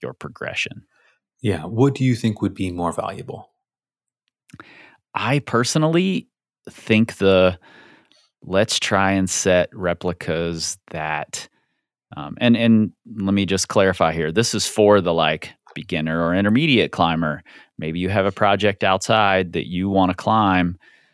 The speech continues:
Speaker 1: Um, even if it's on a trip somewhere, I'm going to go more toward the bigger, more global ideas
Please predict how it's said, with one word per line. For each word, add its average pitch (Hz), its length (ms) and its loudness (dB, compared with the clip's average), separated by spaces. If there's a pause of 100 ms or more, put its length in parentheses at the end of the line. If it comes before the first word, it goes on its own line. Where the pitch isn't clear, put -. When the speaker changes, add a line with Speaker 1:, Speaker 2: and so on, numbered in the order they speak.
(720)
Speaker 1:
Um, 85 480 -2 (420)
even 185 300 4
if 175 140 0
it's 156 160 0
on 127 160 4
a 110 60 2
trip - 360 2
somewhere, 80 720 -2 (1040)
I'm 123 360 4
going 107 260 4
to 104 120 -2
go 90 360 2
more 90 360 2
toward 85 560 -2
the 76 480 -10 (280)
bigger, 104 420 4
more 90 240 2
global 82 520 -2
ideas 73 720 -10